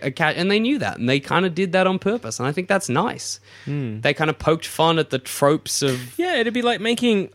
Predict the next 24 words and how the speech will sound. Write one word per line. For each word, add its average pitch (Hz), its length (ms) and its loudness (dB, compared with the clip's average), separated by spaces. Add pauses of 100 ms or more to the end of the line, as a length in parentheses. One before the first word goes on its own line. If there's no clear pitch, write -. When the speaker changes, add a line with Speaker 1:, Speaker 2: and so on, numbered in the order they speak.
(260)
Speaker 2:
a 160 80 4
Ben 147 380 2
ten 117 420 0
film, 95 320 -2
and, - 140 2
like, 113 120 4
Speaker 1:
Mm. 123 60 2
Speaker 2:
again, 120 220 2
I'm 104 240 2
not 104 220 0
that 98 180 -2
age 104 260 -4
group, 76 220 -4
but 110 60 0
it'd 113 80 0
be 113 60 2
like 107 80 0
making 120 240 0
that 92 140 0
now, 104 640 2
and 104 180 -2
the 104 60 -2
people 120 320 -4
who 104 400 -4